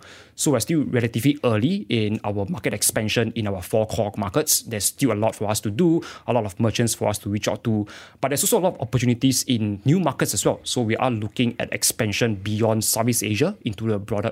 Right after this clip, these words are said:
apec region. Uh, we're still planning that, so probably have a lot more news in the coming few months.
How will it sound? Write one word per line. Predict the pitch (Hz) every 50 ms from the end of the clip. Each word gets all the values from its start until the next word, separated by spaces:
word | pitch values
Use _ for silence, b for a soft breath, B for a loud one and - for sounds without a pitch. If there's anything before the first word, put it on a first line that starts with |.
| -
apec | - 110 - - 135 110 101
region. | 104 104 98 117 147 196 214 B B B B B B B
Uh, | B 98 98 98 98 98
we're | -
still | 110 - - 143 135
planning | - - 139 147 160 156 135
that, | 135 139 139 - -
so | - - 131 120
probably | 110 107 107 113 117
have | 107 104 -
a | 117
lot | 113 113
more | 110 113 117
news | 110 113 127 135 131 127 123 -
in | - 113 104
the | 98
coming | - - 117 107 110 104
few | 95 - 117
months. | 104 110 151 156 147 160 156 - -